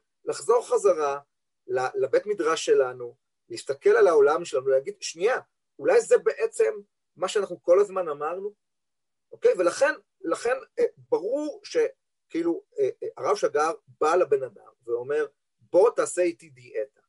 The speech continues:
דיאטה מה-, מהכוחנות, דיאטה מה-, דיאטה מהעקנות, ערך שהרב שגר מאוד מאוד החזיק ממנו, הוא חושב שדווקא בעולם פוסט-מודרני יש לו מקום לקנאות הזאת. אוקיי? אבל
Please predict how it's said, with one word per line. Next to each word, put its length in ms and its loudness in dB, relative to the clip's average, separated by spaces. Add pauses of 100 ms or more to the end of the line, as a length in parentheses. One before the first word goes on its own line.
(400)
דיאטה 480 0 (240)
מה-, 400 -8
מהכוחנות, 1080 -6 (100)
דיאטה 460 -8
מה-, 320 -12 (640)
דיאטה 420 0
מהעקנות, 640 0 (100)
ערך 160 -6
שהרב 220 -8
שגר 220 -8
מאוד 240 -8
מאוד 160 -18
החזיק 340 -8
ממנו, 380 -4 (640)
הוא 140 -16
חושב 120 -14
שדווקא 340 -6
בעולם 220 -2 (100)
פוסט-מודרני 460 -6 (180)
יש 240 0
לו 120 2
מקום 360 0 (280)
לקנאות 580 -2
הזאת. 260 -8 (580)
אוקיי? 340 -4
אבל 140 -2